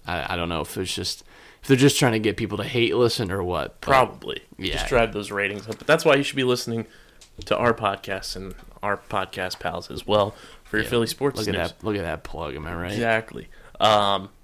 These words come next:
Speaker 2: some other Phillies news, though, is, uh, Jake Arrieta's season likely over now.
Speaker 1: Jesus.
Speaker 2: Um, so we don't have to deal with Bone Spur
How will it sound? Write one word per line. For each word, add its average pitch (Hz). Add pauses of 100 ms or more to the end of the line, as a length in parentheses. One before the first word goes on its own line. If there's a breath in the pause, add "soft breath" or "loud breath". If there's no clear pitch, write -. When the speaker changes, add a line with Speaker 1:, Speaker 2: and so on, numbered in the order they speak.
(120)
Speaker 2:
some 120
other 135
Phillies 131
news, 117
though, 104
is, 98
uh, 95
Jake 120
Arrieta's 117
season 107
likely 110
over 107
now. 104 (100)
Speaker 1:
Jesus. -
Speaker 2:
Um, 98
so -
we 104
don't 110
have 117
to 113
deal 110
with 113
Bone 117
Spur 113